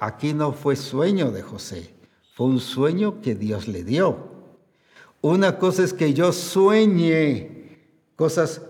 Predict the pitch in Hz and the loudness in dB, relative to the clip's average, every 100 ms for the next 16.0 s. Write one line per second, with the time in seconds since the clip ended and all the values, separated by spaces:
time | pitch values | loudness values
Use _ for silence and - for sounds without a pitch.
0 | - 196 190 175 - 175 165 151 151 156 | -2 2 2 0 0 0 2 2 2 0
1 | 156 135 - 151 135 139 127 120 170 214 | -2 -4 -8 -2 -2 0 -2 2 4 6
2 | 214 - 165 165 156 160 - 180 185 185 | 4 0 0 4 4 2 2 2 2 2
3 | 151 135 117 123 143 175 - - - - | 2 2 0 0 0 -2 -10 -16 -20 -20
4 | - _ 156 156 156 160 208 214 208 190 | -20 _ 2 4 4 4 4 6 4 4
5 | 170 160 170 165 147 131 135 147 165 180 | 2 4 4 2 0 0 0 0 0 -2
6 | 175 160 156 151 190 196 190 - 190 190 | -2 -2 -4 0 0 2 0 2 2 2
7 | 196 196 - 196 180 170 160 185 233 220 | 2 -2 0 0 0 0 2 4 6 6
8 | 202 180 175 170 180 160 - - 233 233 | 6 4 2 2 2 0 -2 2 4 6
9 | 196 139 180 175 180 214 175 185 190 - | 4 4 2 0 2 0 0 -2 -2 0
10 | 226 240 - - - - - _ _ _ | 0 0 -6 -18 -20 -20 -20 _ _ _
11 | _ _ 120 165 190 190 208 185 - 202 | _ _ 0 2 2 2 0 0 2 2
12 | 202 196 196 160 143 143 127 151 147 131 | 4 0 0 0 0 0 0 0 0 0
13 | 143 135 160 139 - 156 180 196 208 196 | -2 -4 -4 -4 -6 -4 -2 0 -2 -2
14 | 143 117 120 139 151 147 170 160 139 127 | -4 -2 0 2 0 -2 -4 -4 -4 -4
15 | 110 107 110 185 160 - - - - | -2 -2 0 0 -2 -8 -18 -20 -20